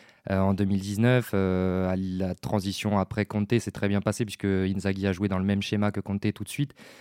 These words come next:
Euh, et mine de rien, euh, comme l'équipe a, a bougé pas mal, mais il y a quelques tauliers qui sont restés, et ben, eux, ils savent parfaitement, euh, appréhender ce système, ils connaissent tout des ressorts, euh, tactiques de, de Inzaghi,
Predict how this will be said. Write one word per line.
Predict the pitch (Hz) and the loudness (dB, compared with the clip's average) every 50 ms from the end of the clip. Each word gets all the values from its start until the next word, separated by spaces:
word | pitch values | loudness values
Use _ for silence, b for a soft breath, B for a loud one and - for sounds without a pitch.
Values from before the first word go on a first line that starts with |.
| b b b b b - | b b b b b -2
Euh, | 98 95 95 | 2 2 4
et | 95 95 | 4 2
mine | 95 95 92 | 0 0 -2
de | 92 98 | 0 0
rien, | 95 104 113 117 | 2 2 2 2
euh, | 117 110 104 98 95 95 92 | 4 4 2 2 2 0 0
comme | - 101 98 98 | 0 -2 0 0
l'équipe | 101 98 95 - 110 101 - | 0 -2 -2 -4 -6 -2 -2
a, | 95 92 92 - - _ _ _ | 0 0 -2 -4 -8 _ _ _
a | - 92 87 | -14 -14 -14
bougé | 87 92 113 107 104 98 110 107 | -12 -10 -10 -8 -4 -2 -2 0
pas | - 113 107 | 2 2 2
mal, | 113 123 120 110 | 4 4 2 2
mais | 101 | 0
il | 92 | -2
y | |
a | 92 | -2
quelques | - - 104 - - 101 | -2 -2 -4 -2 -4 -4
tauliers | - 107 107 104 107 | -2 -2 0 0 -2
qui | 104 - - | -4 -4 -6
sont | - 104 101 | -4 0 0
restés, | 101 98 - - 117 113 104 B B B B B B B B | 0 0 0 0 0 0 0 B B B B B B B B
et | - 92 | -8 -2
ben, | 92 92 101 | 0 2 2
eux, | 104 | 2
ils | 104 - | 2 0
savent | - 95 - - | -2 -6 -4 -2
parfaitement, | - 95 - - 95 - 107 104 101 98 95 | -4 -2 -2 -4 -2 0 0 2 2 2 2
euh, | 92 90 90 | 2 0 0
appréhender | 90 - 98 - - 104 101 101 95 98 | -2 -2 -4 -6 -4 -2 -2 -2 -2 -2
ce | - - | -6 -6
système, | - 101 - - 110 107 107 101 104 | -10 -10 -2 2 2 4 4 4 2
ils | 98 - | 0 0
connaissent | - 95 95 92 - - _ | -2 -2 -2 -2 -4 -8 _
tout | - 117 113 107 | -4 -2 0 0
des | 104 101 | 2 2
ressorts, | 92 95 92 - 113 104 92 95 | 2 0 0 2 0 2 2 2
euh, | 95 | -2
tactiques | 92 - 101 92 - - 113 104 98 | 0 -2 -4 -4 -4 -6 -8 -6 -4
de, | 98 98 92 92 92 92 | -2 0 0 0 0 0
de | 92 95 | 0 -2
Inzaghi, | 98 95 98 95 98 95 95 113 123 | -2 -2 -2 -2 -2 -2 0 -2 -2